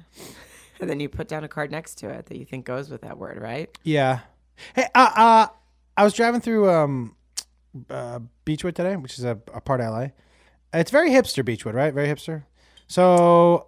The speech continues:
Speaker 1: It
Speaker 2: I
Speaker 1: used to be, at least. I
Speaker 2: it's
Speaker 1: think
Speaker 2: still
Speaker 1: it
Speaker 2: pretty
Speaker 1: still
Speaker 2: hipster.
Speaker 1: is, yeah.
Speaker 2: Saw a dude,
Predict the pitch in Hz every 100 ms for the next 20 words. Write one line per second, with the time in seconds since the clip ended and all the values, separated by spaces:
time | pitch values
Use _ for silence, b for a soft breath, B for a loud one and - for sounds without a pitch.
0 | - - 233 - 170 143 135 - 123 143
1 | 240 - 226 359 220 170 131 151 151 -
2 | 165 143 - - - 233 349 - 190 185
3 | 180 180 175 170